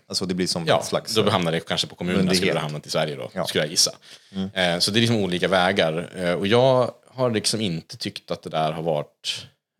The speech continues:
Speaker 2: eh, varken särskilt jobbigt eller, eh,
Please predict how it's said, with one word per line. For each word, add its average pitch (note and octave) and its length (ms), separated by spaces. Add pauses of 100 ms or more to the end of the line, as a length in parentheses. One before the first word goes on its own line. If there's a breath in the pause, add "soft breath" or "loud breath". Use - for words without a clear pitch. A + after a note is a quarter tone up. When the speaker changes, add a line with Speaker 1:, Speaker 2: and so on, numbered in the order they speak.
(120)
Speaker 2:
eh, E2 140
varken F#2 400
särskilt D#2+ 420
jobbigt D#2+ 340 (580)
eller, D2+ 640 (360)
eh, - 60